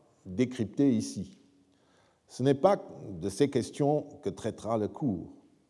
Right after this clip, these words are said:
Livine l'a fait suffisamment et, euh, les deux, euh, historiens cités, euh, ont ajouté tout ce qu'ils, euh, pourraient dire, euh, sur ce point. Il est utile,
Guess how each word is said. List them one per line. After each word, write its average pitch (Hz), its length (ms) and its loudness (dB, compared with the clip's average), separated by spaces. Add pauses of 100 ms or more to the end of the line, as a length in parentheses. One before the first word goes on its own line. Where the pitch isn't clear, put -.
(260)
Livine 95 420 -4
l'a 82 120 -6
fait 113 260 2
suffisamment 98 920 -4
et, 92 380 -6
euh, 87 160 -8
les 87 160 -4
deux, 95 400 2 (560)
euh, 104 240 -6 (1120)
historiens 95 480 -4
cités, 131 640 6
euh, 87 360 -4
ont 104 140 -2
ajouté 87 520 0
tout 123 180 -2
ce 123 80 -10
qu'ils, 87 340 -8
euh, 87 160 -6
pourraient 98 340 -2
dire, 110 360 2 (100)
euh, 95 160 -2
sur - 240 -2
ce - 120 -6
point. 71 260 -12 (2500)
Il 127 100 2
est 156 140 6
utile, 139 440 6